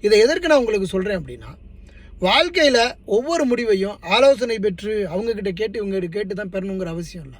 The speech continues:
உங்களால முடியும், உன்னால முடியும். விடாமுயற்சியும் தன்னம்பிக்கையும் இருந்தால் நிச்சயமாக நீ வெற்றி பெற முடியும்.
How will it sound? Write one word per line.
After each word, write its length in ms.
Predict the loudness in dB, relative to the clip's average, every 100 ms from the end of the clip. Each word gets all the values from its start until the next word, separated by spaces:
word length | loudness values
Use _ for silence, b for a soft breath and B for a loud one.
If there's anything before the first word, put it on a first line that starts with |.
| -12
உங்களால 480 | -8 0 2 4 2
முடியும், 340 | 0 -6 -12 -18 -8
உன்னால 420 | -2 2 4 4
முடியும். 360 | 0 -6 -8 -16 -20 b b b b
விடாமுயற்சியும் 840 | 0 2 2 0 0 -2 -4 -8
தன்னம்பிக்கையும் 640 | -6 -6 -4 -8 -10 -10 -6
இருந்தால் 380 | -6 -6 -8 -10
நிச்சயமாக 600 | -12 -10 -8 -8 -8 -10
நீ 80 | -12
வெற்றி 240 | -12 -14
பெற 160 | -16 -18
முடியும். 320 | -20 -20